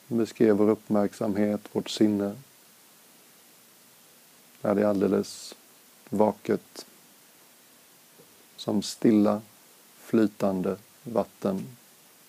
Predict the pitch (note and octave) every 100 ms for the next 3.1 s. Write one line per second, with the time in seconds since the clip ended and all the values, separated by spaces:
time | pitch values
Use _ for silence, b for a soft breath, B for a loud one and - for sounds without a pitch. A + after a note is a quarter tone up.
0 | - _ _ _ _ _ - - - _
1 | - - _ _ - - - A2 G#2+ G#2+
2 | A2 A#2+ _ _ - - G2+ F#2+ G2 G2+
3 | G#2+